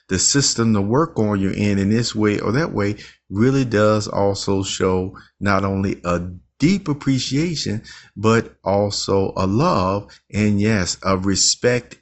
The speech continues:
and dignity, even though some of these individuals, yes, uh, for a while there, w-, w-, it's sad to say,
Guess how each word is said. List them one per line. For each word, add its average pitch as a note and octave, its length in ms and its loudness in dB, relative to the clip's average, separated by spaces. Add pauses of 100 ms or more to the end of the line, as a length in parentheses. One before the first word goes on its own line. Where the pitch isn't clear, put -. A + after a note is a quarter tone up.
(100)
and G#2+ 300 0
dignity, A2 840 0 (240)
even B2 340 2
though A#2+ 200 2
some D#3 360 0
of C#3+ 80 0
these A#2 340 0
individuals, B2 1160 0
yes, A#2 580 -2 (360)
uh, A2+ 420 0
for A#2+ 340 2
a A2+ 40 2
while C#3+ 500 2
there, A2 560 2 (200)
w-, G2 260 -8
w-, G#2 340 -2
it's G#2+ 120 -2
sad B2+ 300 0
to A2+ 100 -4
say, B2+ 540 -4